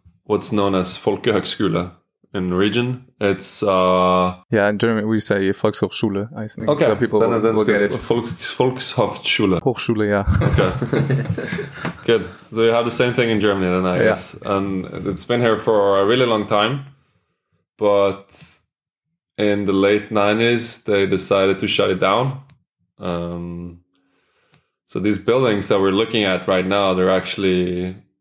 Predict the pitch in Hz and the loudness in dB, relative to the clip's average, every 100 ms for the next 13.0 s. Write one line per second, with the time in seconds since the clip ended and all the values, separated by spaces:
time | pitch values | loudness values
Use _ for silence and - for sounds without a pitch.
0 | _ 98 87 85 82 85 87 95 98 101 | _ -10 -8 -8 -10 -2 0 2 2 2
1 | 95 92 92 92 92 92 101 92 92 - | 2 2 2 2 0 0 2 2 2 -2
2 | 92 - 95 90 90 92 - 95 98 92 | -4 0 0 0 -6 -10 -12 -4 0 0
3 | 92 - 104 107 104 95 92 104 110 - | -2 -2 0 2 2 2 2 2 0 -6
4 | - 101 101 101 104 117 139 139 - - | -4 -2 -2 -2 -2 0 -2 -4 -8 -2
5 | 98 92 90 - 92 92 90 90 90 92 | 2 2 2 2 2 2 2 0 -4 -2
6 | 92 92 87 90 90 - 95 92 92 92 | 0 0 -2 -4 -6 0 0 2 0 -2
7 | - 101 95 101 92 82 90 85 92 92 | -2 0 2 2 0 0 -2 -2 -2 0
8 | 90 - - 85 - - - - _ _ | -2 -6 -18 -18 -18 -20 -20 -20 _ _
9 | _ 113 110 113 135 123 117 110 104 98 | _ 0 0 0 -2 2 4 4 4 4
10 | 95 92 95 92 - - _ - 107 104 | 4 2 0 -6 -14 -20 _ -16 -12 -10
11 | 101 110 104 101 101 104 101 - 107 101 | -2 0 2 0 0 -2 -6 -4 0 0
12 | 107 113 107 95 98 92 98 107 135 | 2 2 2 2 2 2 2 4 2